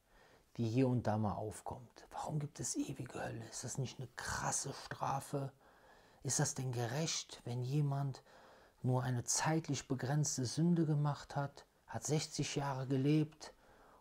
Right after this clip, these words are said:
und dann bleibt er für alle Ewigkeit in der Hölle?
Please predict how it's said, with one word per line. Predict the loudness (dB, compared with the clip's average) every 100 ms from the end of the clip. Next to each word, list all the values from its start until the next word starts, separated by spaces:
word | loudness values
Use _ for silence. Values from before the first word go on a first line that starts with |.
| -10
und | -2
dann | 0 0
bleibt | -2 -4 -4
er | -4
für | -4 -4
alle | 2 2 2
Ewigkeit | -2 0 2 0 -2 -12 -2 0 0 -2
in | -2 4 4
der | 4 2
Hölle? | 2 2 0